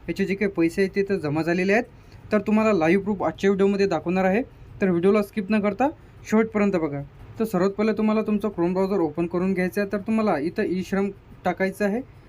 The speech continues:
तर इथं ई श्रम कार्ड असं तुम्हाला टाकायचं आहे. तर ई श्रम कार्डचं जे काही ऑफिशियल पेज आहे त्यावरती तुम्ही याल. तर इथं आपण टाईप करून ज्या सर्चवरती क्लिक करायचं आहे.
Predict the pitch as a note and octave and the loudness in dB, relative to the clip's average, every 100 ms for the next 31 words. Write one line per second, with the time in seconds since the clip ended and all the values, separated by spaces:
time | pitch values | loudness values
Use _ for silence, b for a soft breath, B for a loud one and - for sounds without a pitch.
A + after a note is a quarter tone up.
0 | B - A3 A3+ A3 G3+ A3+ A3 G3+ A3 | B -2 -2 0 -2 -2 -2 -2 0 0
1 | G#3 F3+ G#3+ G3 G3+ G3+ B3+ - - - | 0 -6 -6 -2 0 0 -2 -4 -20 -20
2 | - G3+ G3 F3+ E3+ D#3 D3 - - F#3+ | -2 -2 0 -2 -2 -6 -8 -14 -8 -2
3 | G3+ G3 A#3 A3 A3+ A3 A3 A3 A#3 G3 | -2 0 -2 0 0 0 -4 -2 0 0
4 | E3+ G3 G3 A3 - G3+ G#3 G3+ B3 - | -2 -2 -2 -2 0 0 2 -2 -4 -10
5 | - - F#3 F#3 G3 G3 G3 C#4 C#4+ - | -20 -4 2 2 0 -2 0 0 -2 -12
6 | - F3 D3+ C#3+ - - F#3+ G#3+ A3 G#3+ | -4 -2 -2 -6 -16 -10 -4 0 0 0
7 | A3+ F#3 F3+ G3 G#3+ G#3+ G#3+ A3 - - | 0 0 0 -2 -2 0 0 -4 -10 -16
8 | - F#3 F3+ G3 G3 A3+ F3 E3+ F3+ F3+ | -4 -2 0 -2 -2 -6 -6 -2 0 0
9 | F#3+ G#3 | -2 -4